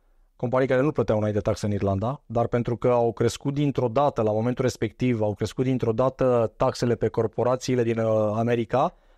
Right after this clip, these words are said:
aceștia, acestea și-au mutat sediul fiscal în, uh, Irlanda. Uh, în momentul de față, eu consider că este foarte dură decizia, mai ales în contextul în care a venit Huawei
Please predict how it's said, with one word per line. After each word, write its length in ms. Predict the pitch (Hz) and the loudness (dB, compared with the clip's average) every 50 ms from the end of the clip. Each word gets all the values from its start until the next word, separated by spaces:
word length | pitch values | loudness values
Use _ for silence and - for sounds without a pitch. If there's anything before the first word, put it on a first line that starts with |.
| _ - | _ -4
aceștia, 520 | - 139 127 143 160 147 - 156 151 143 | -4 -2 -2 0 -2 0 0 0 0 0
acestea 440 | 139 143 139 131 - 160 - - 151 | 0 0 -2 0 -2 -2 -2 0 0
și-au 220 | 139 - - 143 139 | 0 0 0 0 0
mutat 300 | 135 131 - 135 135 - | 0 0 0 0 -2 0
sediul 240 | - 135 123 123 | 0 -2 -2 0
fiscal 360 | - - 117 - - 131 123 120 | -2 -4 -4 -2 0 0 2 2
în, 200 | 117 113 110 113 | 2 0 0 2
uh, 540 | 113 110 110 110 107 107 104 104 101 101 98 98 - | 2 2 2 2 2 2 2 2 0 0 -2 -4 -8
Irlanda. 500 | - 156 117 113 107 107 98 90 98 - - _ _ _ _ _ _ _ _ _ _ _ _ _ _ _ | -6 -4 -2 0 2 2 2 0 -2 -4 -10 _ _ _ _ _ _ _ _ _ _ _ _ _ _ _
Uh, 380 | - - - 62 60 - - 62 | -6 -4 -2 -2 -2 -2 -2 -2
în 60 | 62 | 0
momentul 280 | 120 127 147 170 - 190 | 0 2 2 2 2 0
de 100 | 175 170 | 0 0
față, 400 | - - 170 175 180 - - 175 175 170 160 151 147 143 127 - _ _ _ - 147 139 127 110 | -2 0 -2 -2 -2 0 0 0 2 2 2 2 2 0 -2 -6 _ _ _ -14 -10 -10 -2 0
eu 100 | 139 147 | 0 0
consider 340 | - 170 160 143 156 160 160 | 2 0 -2 0 0 -2 0
că 60 | 160 | 0
este 340 | 165 147 - - 151 143 - _ _ - _ _ _ _ _ _ _ _ | 0 0 2 0 0 0 -2 _ _ -20 _ _ _ _ _ _ _ _
foarte 680 | _ _ - - - - 160 175 175 175 - 175 170 151 | _ _ -20 -14 -6 -2 -2 0 -2 0 0 0 0 0
dură 520 | 131 113 110 110 107 151 175 180 170 160 | 0 -6 -10 -2 0 2 4 4 4 2
decizia, 720 | 139 123 135 123 - - - 131 127 120 120 143 156 160 | 2 0 0 -2 -2 -4 -4 -4 -4 -2 0 0 2 2
mai 240 | 156 147 147 160 175 | 2 2 2 2 2
ales 220 | 175 180 175 - | 2 0 0 -2
în 120 | - 175 156 | -4 -6 -4
contextul 540 | - 160 151 139 - 160 156 - - 160 | -2 0 0 0 0 -2 -2 -2 -2 0
în 100 | 160 151 | 0 0
care 520 | 135 - 147 143 139 135 131 131 120 107 - _ _ _ _ _ _ _ _ _ _ _ | 0 0 0 2 2 2 2 2 0 -2 -4 _ _ _ _ _ _ _ _ _ _ _
a 140 | - 135 | -2 -2
venit 280 | 127 120 131 147 175 - | 0 0 0 0 -2 -2
Huawei 680 | - - - 190 170 151 135 131 123 131 151 180 - - | -6 -4 -2 0 0 2 2 2 2 2 0 0 -4 -8